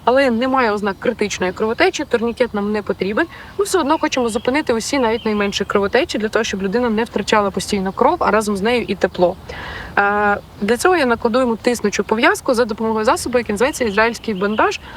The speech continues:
або от ета штука з рожками, як кажуть більшість моїх курсантів, і мені це цілком підходить. Е, ми накладаємо подушку, яка не прилипає до рани,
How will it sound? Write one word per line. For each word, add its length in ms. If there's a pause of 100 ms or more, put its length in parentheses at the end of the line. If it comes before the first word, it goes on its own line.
або 560
от 220
ета 240
штука 420
з 80
рожками, 500
як 140
кажуть 240
більшість 360
моїх 160
курсантів, 580
і 60
мені 200
це 140
цілком 400
підходить. 580 (960)
Е, 280
ми 120
накладаємо 500
подушку, 460
яка 240
не 200
прилипає 760
до 380
рани, 500